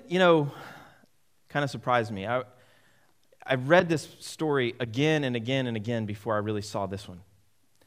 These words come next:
Because when I think of the Pharisees, the Pharisees, you have to know, they were experts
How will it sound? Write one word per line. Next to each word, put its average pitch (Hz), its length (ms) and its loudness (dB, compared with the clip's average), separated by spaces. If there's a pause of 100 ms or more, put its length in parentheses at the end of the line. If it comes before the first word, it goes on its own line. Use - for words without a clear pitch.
(200)
Because 143 180 -4
when 156 100 2
I 151 80 6
think 202 260 0
of 220 80 0
the 175 100 0
Pharisees, 151 600 0 (400)
the 139 100 -2
Pharisees, 208 480 4
you 151 60 0
have 160 200 4
to 156 80 -4
know, 143 380 2 (720)
they 156 300 6
were 165 260 4
experts - 760 -2